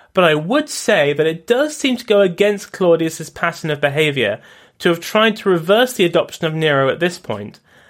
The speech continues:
unless he had been presented with irrefutable evidence of wrongdoing by Agrippina. And if that were the case,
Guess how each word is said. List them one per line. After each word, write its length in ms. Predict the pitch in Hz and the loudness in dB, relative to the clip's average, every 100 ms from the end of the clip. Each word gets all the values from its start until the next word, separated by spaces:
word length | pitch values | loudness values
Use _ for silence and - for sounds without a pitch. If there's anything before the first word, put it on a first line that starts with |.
| _ | _
unless 640 | 170 175 170 233 240 - | 0 2 4 2 0 -4
he 80 | - | -4
had 100 | 175 | 0
been 140 | 175 175 | 0 -2
presented 520 | 175 160 147 143 - | -4 -2 -4 -6 -12
with 180 | 160 - | -12 -4
irrefutable 880 | 208 240 233 - 233 269 240 214 190 | 0 0 -2 -2 0 0 2 0 2
evidence 580 | 180 160 131 113 110 - - - | 0 2 0 0 -4 -14 -10 -4
of 140 | 156 | -2
wrongdoing 640 | 147 170 165 165 135 123 123 | 2 2 2 0 0 0 0
by 200 | 113 120 | -2 -2
Agrippina. 640 | 117 - 151 123 104 117 _ _ _ _ _ _ _ _ _ - | -6 -10 -6 -6 -8 -12 _ _ _ _ _ _ _ _ _ 0
And 80 | |
if 120 | 196 202 | 0 2
that 200 | - 165 | 0 2
were 240 | 214 269 | 4 4
the 80 | 240 | 2
case, 520 | - 131 76 - | 0 -4 -4 -12